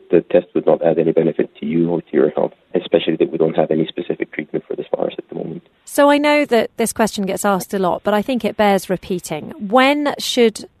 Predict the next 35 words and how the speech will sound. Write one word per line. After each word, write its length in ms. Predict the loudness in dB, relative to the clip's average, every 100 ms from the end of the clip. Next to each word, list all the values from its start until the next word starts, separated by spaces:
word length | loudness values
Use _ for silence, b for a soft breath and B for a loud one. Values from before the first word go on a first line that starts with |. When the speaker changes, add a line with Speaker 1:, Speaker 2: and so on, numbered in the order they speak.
| -2
Speaker 2:
I 220 | 2 2
get 380 | 2 -2 -2 -8
tested? 420 | -6 -6 -4 -6 -2
At 120 | 0
what 320 | 4 4 2
stage 560 | -10 -2 -2 0 -4 -6
should 300 | -6 0 2
I 120 | 2
go 240 | 4 4
to 180 | 2 0
a 60 | 0
doctor 460 | 0 -4 -4 -2
or 100 | -2
hospital 600 | -2 -6 -6 -10 -6 -8 B B B B
and 240 | -2 -2
tell 360 | -2 2 4 4
them 340 | 0 0 -2 b b 0
that 100 | 2
I 100 | 4
think 240 | 0 0
I 100 | 0
need 200 | 0 -2
to 100 | -4
be 120 | -6
tested, 400 | -2 -4 -4 -6
that 140 | -4 -4
I 100 | -4
think 260 | -6 -4
I 80 | -4
might 220 | -4 -6
have 240 | -6 -8 -4
covid 320 | -6 -4 -6
nineteen? 600 | -8 -10 -10 -12 -12 -16 _ _ -2
Speaker 1:
If 180 | -2 -2 -6
you 160 | 4 4